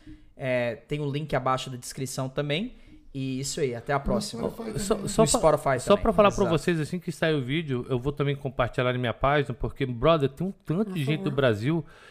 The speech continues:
Speaker 3: que, que, que vão po-, poder aproveitar não só desse podcast que eu, que eu tô fazendo, mas dos outros, porque eu acho que cada um tem uma experiência diferente pra poder agregar. Eu acho que junto nós vamos poder pintar um, um,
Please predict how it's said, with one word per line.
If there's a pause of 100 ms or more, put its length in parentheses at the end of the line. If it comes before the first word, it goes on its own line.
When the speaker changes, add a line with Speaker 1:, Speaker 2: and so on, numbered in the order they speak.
(160)
Speaker 3:
que,
que,
que
vão
po-, (240)
poder
aproveitar
não
só
desse
podcast
que
eu,
que
eu
tô
fazendo, (340)
mas
dos
outros,
porque
eu
acho
que
cada
um
tem
uma
experiência
diferente
pra
poder
agregar. (240)
Eu
acho
que
junto
nós
vamos
poder
pintar
um,
um,